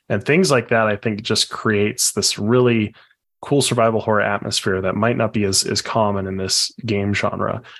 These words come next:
Um, I agree with you that it is pretty stylized. Uh, well, not pretty stylized. I would say slightly stylized. Um, some people made the comparison with, like, the Dishonored games. I don't think it pushes it quite that far. I think it's, it does make me think of a comic book though. And that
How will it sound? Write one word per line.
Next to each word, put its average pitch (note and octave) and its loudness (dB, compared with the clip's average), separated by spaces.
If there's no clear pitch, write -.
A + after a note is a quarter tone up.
Um, G#2+ 2
I C#3 2
agree E3+ 4
with F#3 2
you E3+ 2
that C#3+ 4
it B2+ 2
is C3+ 2
pretty D3+ 0
stylized. B2 2
Uh, A2+ 2
well, B2+ 4
not C3+ 0
pretty D3 0
stylized. G2+ -2
I D3 4
would F#3 4
say E3+ 2
slightly B2 2
stylized. G#2 -2
Um, A2 4
some - 0
people C#3+ 0
made B2 4
the B2 0
comparison A2 2
with, G#2 -2
like, G2 -2
the - -4
Dishonored B2 2
games. B2 2
I A#2+ -4
don't D#3+ -2
think C#3+ 0
it - -2
pushes A2 0
it G2 -2
quite G2+ 0
that F#2+ -2
far. G2+ 0
I A#2 2
think C#3 0
it's, - -2
it C3 2
does E3+ 4
make C#3 2
me A#2+ 2
think B2 0
of G#2+ -6
a G#2 -2
comic F#2 -2
book - -6
though. F#2 2
And A#2+ 2
that F#3 2